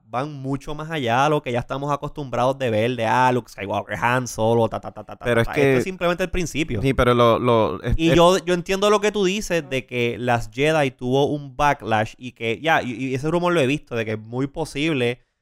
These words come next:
Speaker 1: eh, J J Abrams en este nueva, en esta nueva película básicamente went back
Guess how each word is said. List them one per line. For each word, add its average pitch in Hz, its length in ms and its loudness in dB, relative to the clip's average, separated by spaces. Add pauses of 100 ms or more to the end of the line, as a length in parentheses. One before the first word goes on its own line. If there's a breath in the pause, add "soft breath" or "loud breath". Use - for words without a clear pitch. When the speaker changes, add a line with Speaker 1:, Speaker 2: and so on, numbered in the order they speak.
(160)
Speaker 1:
eh, 110 340 -2
J 117 220 0
J 113 340 2
Abrams 123 460 0
en 113 160 -6
este 120 320 -6
nueva, 135 480 2
en 110 80 -4
esta 117 160 -8
nueva 131 180 -2
película 139 380 0
básicamente 123 1120 0 (440)
went 123 300 -4
back 135 320 0